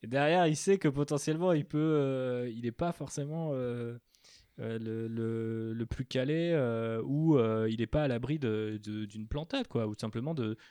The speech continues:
de pas pouvoir aller au bout de ses idées. On parlait d'émotion tout à l'heure. Paul expliquait qu'il a, euh, des coups de cœur auprès de certains scénaristes, et cetera.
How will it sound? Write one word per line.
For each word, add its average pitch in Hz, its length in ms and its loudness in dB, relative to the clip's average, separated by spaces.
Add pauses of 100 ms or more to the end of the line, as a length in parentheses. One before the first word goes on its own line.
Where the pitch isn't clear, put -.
(140)
de 117 80 -4
pas 139 180 2
pouvoir 135 440 -2
aller 135 140 2
au 131 60 2
bout 123 120 -4
de 120 60 -10
ses 117 200 -6
idées. 160 300 -2
On 160 80 -2
parlait 123 320 -6
d'émotion 120 420 -8
tout - 100 -10
à 120 60 -4
l'heure. 160 260 -2 (280)
Paul 131 120 0
expliquait 127 440 -4
qu'il 117 420 -4
a, 139 220 -4
euh, 113 200 -2
des 110 120 -8
coups - 200 -14
de - 60 -14
cœur 127 160 -6
auprès 113 220 -8
de - 40 -20
certains 110 300 -12
scénaristes, 117 500 -12
et 113 40 -10
cetera. 147 340 -6